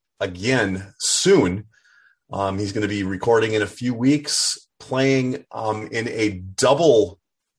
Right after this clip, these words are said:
guest episode with Brian Grubman. It's gonna be a, or Byron, I'm sorry, gonna be playing in a double episode with Byron Grubman.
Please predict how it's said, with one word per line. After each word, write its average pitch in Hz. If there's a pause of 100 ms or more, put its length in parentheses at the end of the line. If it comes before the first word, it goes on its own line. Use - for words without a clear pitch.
(160)
guest 107
episode 98 (280)
with 107
Brian 101
Grubman. 101
It's -
gonna 101
be 98
a, 95
or 98
Byron, 107
I'm -
sorry, 82 (260)
gonna 123
be -
playing 123
in 104
a 98
double 113
episode 98
with 85
Byron 98
Grubman. 98